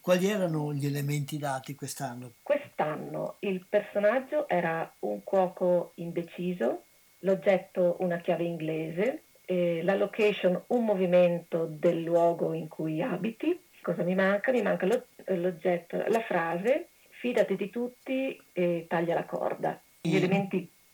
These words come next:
Speaker 2: molto, molto difficili da accostare, ma l'entusiasmo e la creatività tutto può.
Speaker 1: E quante troupe hanno partecipato?
Speaker 2: Hanno partecipato quindici troupe,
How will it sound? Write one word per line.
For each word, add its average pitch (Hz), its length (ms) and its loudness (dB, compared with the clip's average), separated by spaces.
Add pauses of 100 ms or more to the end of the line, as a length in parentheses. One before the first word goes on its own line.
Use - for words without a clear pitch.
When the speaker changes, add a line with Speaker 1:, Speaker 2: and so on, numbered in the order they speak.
Speaker 2:
molto, 202 440 2
molto 190 540 -2
difficili 180 580 -6
da 156 100 0
accostare, - 680 -6
ma 175 580 -8 (120)
l'entusiasmo 185 680 0
e - 20 -4
la 185 120 -6
creatività 180 680 -4 (140)
tutto - 280 -8
può. - 220 -8 (140)
Speaker 1:
E 143 400 -8
quante 160 560 -4
troupe 156 300 -6
hanno 143 160 -6
partecipato? 139 840 -12 (160)
Speaker 2:
Hanno 220 220 -2
partecipato 190 840 -4
quindici 247 600 -6
troupe, 302 680 -6